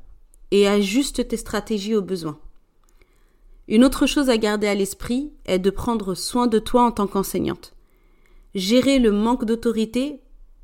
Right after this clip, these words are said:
peut être stressant, alors pense à t'accorder du temps pour te détendre,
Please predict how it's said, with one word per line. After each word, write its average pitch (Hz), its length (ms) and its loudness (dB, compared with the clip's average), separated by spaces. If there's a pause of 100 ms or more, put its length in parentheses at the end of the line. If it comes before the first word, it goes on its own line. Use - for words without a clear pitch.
(160)
peut 202 160 -4
être 202 320 -4
stressant, - 840 -4 (680)
alors 185 260 0
pense 285 300 0
à 254 80 0
t'accorder 226 500 -2
du 190 180 -8
temps 254 320 0
pour - 200 -6
te 185 120 -4
détendre, 180 540 -2